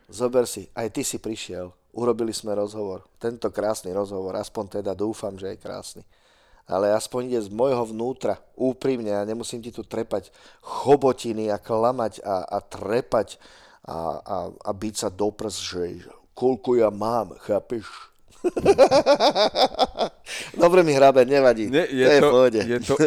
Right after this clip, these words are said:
Speaker 2: úplne na
Speaker 1: <laughs>
Speaker 2: mieste. A, e, jedna z vecí, za ktoré som sa ti chcel poďakovať, je absolútna otvorenosť a autenticita, ktorú si posluchačom priniesol. A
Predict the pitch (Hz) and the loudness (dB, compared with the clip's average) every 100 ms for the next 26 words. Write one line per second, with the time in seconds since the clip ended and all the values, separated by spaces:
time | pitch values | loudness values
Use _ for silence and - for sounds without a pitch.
0 | 151 - 147 143 135 123 127 123 - 143 | 2 4 2 4 2 0 -2 -8 -8 2
1 | 156 185 - 175 - - 113 110 110 113 | 2 2 -10 -12 -10 -8 -6 -4 -2 -2
2 | - _ - - _ 110 107 104 123 147 | -6 _ -20 -20 _ -4 -4 -2 -2 -2
3 | 160 120 139 131 113 110 - 113 104 113 | -4 -4 -6 -6 -8 -8 -6 -6 -6 -12
4 | - 110 113 - 110 113 120 113 110 107 | -10 -12 -12 -12 -10 -8 -8 -8 -6 -6
5 | 104 104 104 104 104 107 _ _ _ _ | -6 -6 -6 -4 -6 -10 _ _ _ _
6 | _ _ 113 - 139 110 110 104 110 127 | _ _ -6 -4 -8 -8 -4 -4 -4 -6
7 | 104 101 95 98 101 117 104 98 101 - | -6 -6 -8 -6 -6 -8 -14 -16 -14 -14
8 | 98 - 101 101 - 104 98 98 95 - | -14 -12 -12 -12 -16 -16 -14 -14 -14 -12
9 | 104 123 107 92 101 95 104 113 90 101 | -12 -12 -12 -14 -14 -14 -12 -12 -12 -12
10 | 107 120 _ _ _ _ _ - 95 98 | -10 -12 _ _ _ _ _ -8 -2 -2
11 | 98 | -2